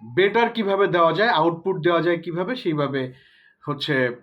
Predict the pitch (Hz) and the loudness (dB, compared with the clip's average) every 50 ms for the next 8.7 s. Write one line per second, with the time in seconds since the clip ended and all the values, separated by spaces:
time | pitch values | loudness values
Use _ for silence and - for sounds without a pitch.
0 | _ _ _ _ _ _ - - 202 180 185 214 202 165 151 143 139 - 113 - | _ _ _ _ _ _ -6 -4 -4 -2 -2 -2 -2 0 -2 -4 -6 -10 -14 -14
1 | - - - - _ - 131 139 147 175 170 160 160 156 190 190 196 196 214 190 | -14 -20 -20 -20 _ -10 -8 -6 -4 -2 -2 -2 -2 -2 -2 -4 -4 -4 -4 -6
2 | 226 220 180 - - - _ _ _ _ _ _ _ _ - 170 180 190 - 254 | -6 -6 -8 -10 -16 -20 _ _ _ _ _ _ _ _ 0 0 0 0 0 0
3 | 254 233 262 - 277 269 - 240 247 247 240 240 233 208 190 175 165 151 147 147 | 0 2 0 0 -2 -2 -2 -2 0 0 2 4 4 4 2 2 0 0 -2 0
4 | 156 160 170 170 170 185 180 - - - 190 160 156 147 143 139 135 117 117 113 | 0 0 0 0 -2 -4 -6 -6 -4 -4 -2 0 0 0 0 -2 -2 -2 -4 -4
5 | 120 127 147 147 143 127 131 165 175 180 220 220 - - - 233 226 214 - 214 | -4 -4 -4 -4 -4 -4 -4 -4 -4 -2 -4 -4 -4 -2 0 0 0 0 -2 -2
6 | 214 - 190 175 175 175 170 196 208 214 208 220 208 214 - - 196 170 151 175 | -4 -2 0 2 2 2 2 0 -2 -2 0 -2 -2 -2 -2 -4 -4 -6 -4 -2
7 | 175 185 180 160 143 175 175 180 180 180 202 185 185 214 214 202 - - - - | -2 -2 -2 -4 -4 -4 -2 -2 -4 -4 -8 -10 -8 -6 -8 -8 -8 -14 -20 -20
8 | - - - _ _ - - 175 180 196 196 202 196 196 | -20 -20 -20 _ _ -4 -4 -2 2 2 2 2 0 -4